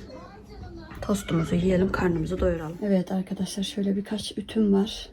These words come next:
Şallarımı da ütülemem gerekiyor. Yıkamıştım. Malumunuz yaz ayındayız ya, böyle terleme yapabiliyor insanın başı kafası.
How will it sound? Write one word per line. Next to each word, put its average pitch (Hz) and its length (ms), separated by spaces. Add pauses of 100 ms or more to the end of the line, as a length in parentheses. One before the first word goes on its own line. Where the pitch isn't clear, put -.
(680)
Şallarımı 196 560
da 190 60
ütülemem 170 520
gerekiyor. 175 440
Yıkamıştım. 202 720 (760)
Malumunuz 185 760
yaz 185 200
ayındayız 190 520
ya, 165 140
böyle 175 400 (920)
terleme 196 440
yapabiliyor 190 500
insanın 165 480 (260)
başı 170 280
kafası. 180 540